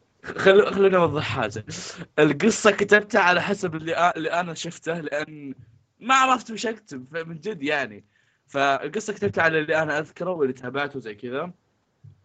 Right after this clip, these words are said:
ف-، خلي-، خليني أقول لكم. ساكوراكو فتاة من أثرية تحب العظام. آه،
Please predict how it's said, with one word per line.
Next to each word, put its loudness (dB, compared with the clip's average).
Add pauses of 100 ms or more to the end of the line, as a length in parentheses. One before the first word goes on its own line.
(140)
ف-، -6 (560)
خلي-، 0
خليني 0
أقول -16
لكم. -20 (160)
ساكوراكو 4 (220)
فتاة 0
من -6 (140)
أثرية -2
تحب -8
العظام. 0 (640)
آه، -4